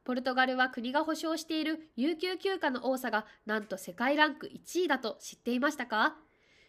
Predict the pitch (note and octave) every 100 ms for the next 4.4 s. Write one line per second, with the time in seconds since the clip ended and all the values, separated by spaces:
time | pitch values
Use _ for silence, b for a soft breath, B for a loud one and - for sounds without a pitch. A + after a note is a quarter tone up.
0 | b A#3+ C4 C4+ C4+ C#4 C#4+ - F4+ D#4+
1 | C#4 B3+ B3+ C4 A3+ A#3 B B - A#3
2 | A3+ A3+ A3+ A#3+ B3 A3 G#3 F#3+ F#3 B3
3 | - F4+ D4+ B3+ C4+ C4+ C4+ C4+ C4 C4
4 | C4 C4 C4 C4